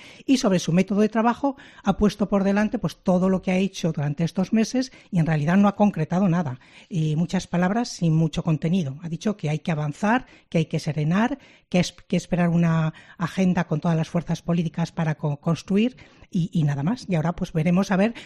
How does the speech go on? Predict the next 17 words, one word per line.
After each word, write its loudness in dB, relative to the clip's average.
cuál 2
es 0
la 2
respuesta -4
de 2
los -2
franceses -4
mañana 0
en 4
la 4
nueva 4
movilización 0
convocada -2
por -2
todos -2
los -4
sindicatos. -8